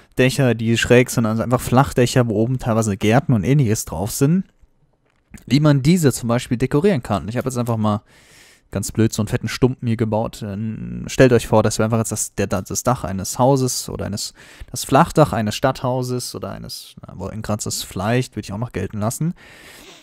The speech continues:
Also da müsste schon ein Helikopterlandeplatz drauf, aber hier beispielsweise. Also,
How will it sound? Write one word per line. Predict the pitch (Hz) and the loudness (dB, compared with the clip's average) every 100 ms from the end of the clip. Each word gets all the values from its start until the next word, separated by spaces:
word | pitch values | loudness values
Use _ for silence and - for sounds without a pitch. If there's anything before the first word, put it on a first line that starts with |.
| _ - | _ -8
Also | 127 127 | 0 2
da | 123 | 2
müsste | 127 147 | 2 2
schon | 147 | 2
ein | 135 | 2
Helikopterlandeplatz | 135 117 - - - 131 131 127 - 101 - | 2 0 0 -2 0 0 2 0 -2 -4 -2
drauf, | 113 117 | 2 4
aber | 131 131 | 6 6
hier | 139 139 | 6 4
beispielsweise. | 87 - - - 87 90 - | 2 -8 -10 -8 -6 -6 -2
Also, | 123 110 | 0 0